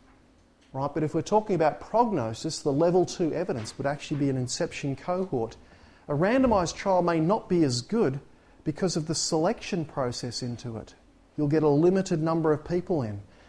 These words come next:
With an inception cohort, you usually get a broader representation of folks, so it's actually a better thing to use. And randomised trials would be under inception cohort as a lesser thing for prognosis.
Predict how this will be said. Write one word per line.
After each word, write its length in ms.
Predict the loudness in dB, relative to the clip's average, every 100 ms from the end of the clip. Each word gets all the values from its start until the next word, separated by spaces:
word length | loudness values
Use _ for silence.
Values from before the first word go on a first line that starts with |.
| -20 _ -20 -20 -6
With 120 | -2
an 80 | 0
inception 560 | 0 0 -2 -2 -2 -2
cohort, 460 | 2 2 4 2
you 80 | 0
usually 340 | 0 2 2 0
get 120 | 0
a 40 |
broader 600 | -2 -2 2 4 4 2
representation 1000 | 2 -2 -2 -2 -2 -4 -4 -4 -4 -6
of 120 | -10
folks, 360 | -4 -4 -4 -8
so 120 | -8
it's 120 | -8 -10
actually 420 | -12 -12 -4 -4
a 60 | 0
better 180 | -2
thing 240 | -2 -4 -6
to 100 | -4
use. 460 | -2 0 0 -4 -10 -20 -20 -16 -6
And 100 | 0
randomised 560 | 2 2 2 0 -2
trials 380 | -4 -2 0 0
would 100 | 0
be 160 | 0 -2
under 440 | -2 0 0 -2 -8
inception 500 | -8 -8 -6 -6 -4
cohort 500 | -2 -2 -2 -4 -8
as 120 | -4
a 60 |
lesser 340 | 0 0 -2 -6
thing 240 | -8 -8
for 120 | -8
prognosis. 800 | -10 -6 -4 -4 -6 -8 -10 -12